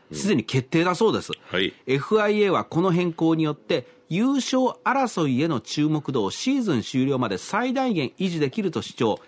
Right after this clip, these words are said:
Speaker 2: エフワン戦略グループとエフワン委員会が満場一致でルール変更を承認したということです。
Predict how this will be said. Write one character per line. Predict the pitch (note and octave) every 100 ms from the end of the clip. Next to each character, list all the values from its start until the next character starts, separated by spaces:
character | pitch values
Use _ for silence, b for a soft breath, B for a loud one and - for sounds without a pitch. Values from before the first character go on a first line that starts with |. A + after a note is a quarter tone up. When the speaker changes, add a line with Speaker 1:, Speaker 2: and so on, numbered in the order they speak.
| B -
Speaker 2:
エ | D3
フ | - G3
ワ | F3+
ン | E3
戦 | - G3+ G#3
略 | G3+ F#3+
グ | F#3 G3
ル | F#3+
ー |
プ | E3 -
と | G3+ -
エ | B2+
フ | B2 E3+
ワ | D#3+
ン | D#3+
委 |
員 | D#3
会 | - B2
が | G#2 E2+
満 | F2 D3+ B3 B3+
場 | B3+ B3+
一 | A#3 - -
致 |
で | A3
ル | C3 C#3+
ー |
ル | D#3
変 | D3 D3
更 | B2 D#3+
を |
承 | - A2+
認 | A2
し | -
た | D3+
と | G#2
い |
う | E2
こ | E2
と | E2
で | E2+
す。 | G2